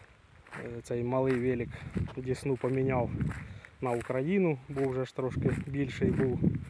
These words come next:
А потім мопед собі купив, потім макаки пішли, там москвичі, запорожці, Жигулі, блін.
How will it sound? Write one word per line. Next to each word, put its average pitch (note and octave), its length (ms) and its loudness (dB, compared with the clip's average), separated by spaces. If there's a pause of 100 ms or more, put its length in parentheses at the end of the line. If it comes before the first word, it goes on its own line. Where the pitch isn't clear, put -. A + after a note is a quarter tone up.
(720)
А C3 80 0
потім C#3 320 0
мопед A#2+ 440 6
собі - 240 10
купив, - 720 12
потім C3 320 2
макаки E3+ 520 2
пішли, D#3 500 0
там D3 160 6
москвичі, - 880 10
запорожці, D3+ 720 6
Жигулі, F3+ 460 8
блін. - 680 12